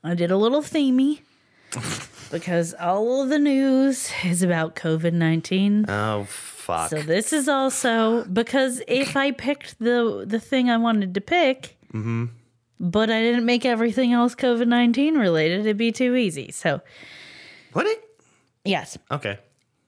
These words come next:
Speaker 1: In unexpected turn, conspiracy theorist Alex Jones sides with science and begs followers to heed covid nineteen quarantine guidelines.
Speaker 2: That is a really tough one to start with.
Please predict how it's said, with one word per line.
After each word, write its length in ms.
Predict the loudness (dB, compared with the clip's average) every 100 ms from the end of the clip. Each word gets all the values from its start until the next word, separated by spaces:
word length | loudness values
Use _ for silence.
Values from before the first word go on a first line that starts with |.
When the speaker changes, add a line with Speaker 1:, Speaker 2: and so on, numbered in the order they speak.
| _
Speaker 1:
In 380 | -4 0 0 -2 -2
unexpected 1200 | -2 0 0 -2 -4 -4 -4 -4 -2 0 0 -4
turn, 760 | -4 0 2 2 0 -2 -4 -6 _ _ _
conspiracy 720 | 0 0 2 0 0 0 -2
theorist 420 | 0 2 2 0 -4
Alex 400 | -2 0 -2 -4
Jones 460 | -2 2 4 2 2
sides 440 | 0 0 0 0
with 200 | -2 -2
science 680 | -2 0 2 4 4 2 -2 0
and 220 | 2 4
begs 400 | 2 0 -2 -4
followers 680 | 0 0 2 2 2 2 -2
to 120 | -6
heed 400 | -6 -2 -2 -2 -6
covid 440 | -2 2 2 2
nineteen 680 | 2 2 0 -2 -2 0 0
quarantine 720 | -2 -2 0 0 0 0 0
guidelines. 760 | -2 -2 -2 -4 -4 -6 -12 -16 -14
Speaker 2:
That 280 | -10 -10
is 140 | -10 -14
a 40 |
really 360 | -14 -12 -10 -10
tough 260 | -10 -12
one 140 | -10 -10
to 80 | -10
start 300 | -10 -12 -12
with. 340 | -14 -16 -20